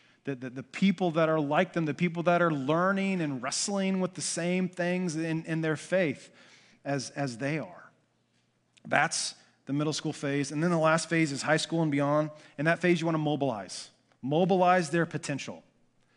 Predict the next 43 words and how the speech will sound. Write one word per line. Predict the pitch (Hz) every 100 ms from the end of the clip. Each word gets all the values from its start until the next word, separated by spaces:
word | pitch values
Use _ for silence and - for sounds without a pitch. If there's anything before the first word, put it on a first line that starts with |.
| _ _ _
Mobilize | 139 180 190 185
their | 175
potential. | 165 160 143
And | 135
you're | 165
thinking, | 175 -
mobilize | 160 156 156 156
them | 147
to | 139
get | 135
a |
job | 107 160 156 156 151
and | 131
pay | - 123
rent | 117 160 160 156 143
and | 117
put | 143
their | 131 127
own | 160
gas | 151 156 143
in | 147
the | 139
car. | 156 151 147 151 - -
All | 135 156
those | 175
things | 185 180
are | 180
great. | 156 165 143 131 151 _ _ _ _ _
But | -
what | 113 180
I'm |
talking | 208 196 175
about | 135 131 143
is | 131 - _
mobilize | 120 120 135 156 180 175 180 170
their | 185 180
potential | 185 180 - 139 - 135 127 123 _
when | 139
it | 127 -
comes | - 147 139 131
to | -
following | - - 131 131 127 123 123
Jesus. | 113 117 101 98 - - -